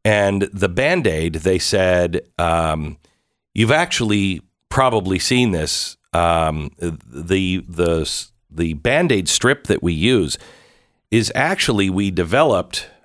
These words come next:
uh, something." And I said, "Not the strips on the arms of the N F L players."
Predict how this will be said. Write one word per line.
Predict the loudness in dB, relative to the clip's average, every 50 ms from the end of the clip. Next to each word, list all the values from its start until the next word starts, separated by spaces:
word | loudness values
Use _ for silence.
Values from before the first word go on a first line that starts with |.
| _ _
uh, | 0 2 2 4 4 4 2 2 2 0 0 0 -2 -4 -2
something." | -2 0 2 2 0 2 0 0 0 2 0 0 -2 -4 -6 _ _ _ 0
And | 2 2
I | 2
said, | 0 0 0 0 2 2 0 -2 -6 -12 _ _ _ _ _ _ _ _ _ _ _
"Not | 2 4 6 6 4 4 2 2
the | 2
strips | 2 4 4 2 2 2 2 2 4
on | 4 4 4
the | 4 2
arms | 4 4 4 4 2 2 0
of | 0 0
the | 2 2 2 4
N | 2
F | 2 2 2
L | 2 0 2
players." | 0 0 -2 -2 -2 -6 -8 -10 -10 -12 -14